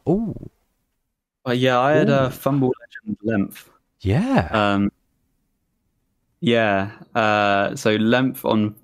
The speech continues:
Speaker 2: is, he, he's fairly well known on the online s-, scene, isn't he? Um, he's played <laughs> five, five and a half thousand matches on Fumble.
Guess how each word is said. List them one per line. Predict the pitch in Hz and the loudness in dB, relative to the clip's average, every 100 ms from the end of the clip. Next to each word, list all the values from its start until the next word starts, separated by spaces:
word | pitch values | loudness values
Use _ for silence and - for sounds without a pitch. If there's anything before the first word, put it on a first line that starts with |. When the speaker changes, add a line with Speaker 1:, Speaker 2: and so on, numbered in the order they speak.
| _ | _
Speaker 2:
is, | - 110 104 101 - - - _ _ _ _ _ _ _ _ - | -4 -2 -2 -6 -12 -14 -20 _ _ _ _ _ _ _ _ -4
he, | 170 165 | -2 0
he's | 165 151 | 0 -2
fairly | - 220 147 | -2 0 2
well | 113 | 2
known | 123 135 107 | 2 2 2
on | 98 | 0
the | 101 | 0
online | 101 98 101 | 0 0 0
s-, | 101 - - - | -2 -8 -14 -10
scene, | - 110 120 | -4 0 0
isn't | 104 | 0
he? | 95 92 | 0 0
Um, | 95 98 101 98 - _ _ _ _ _ _ - | 0 0 0 -2 -8 _ _ _ _ _ _ -4
he's | 110 104 98 - - 147 | 0 0 -2 -8 -14 -16
played | - 120 117 | -4 -2 -2
<laughs> | |
five, | - 147 165 147 | -2 0 0 0
five | - 151 | 0 0
and | 151 | 0
a | 131 | 0
half | 147 135 - | 0 -2 -2
thousand | 127 135 127 | 0 2 2
matches | 123 - 131 131 | 0 -2 -6 -4
on | 104 | -2
Fumble. | 113 110 131 | 0 0 -2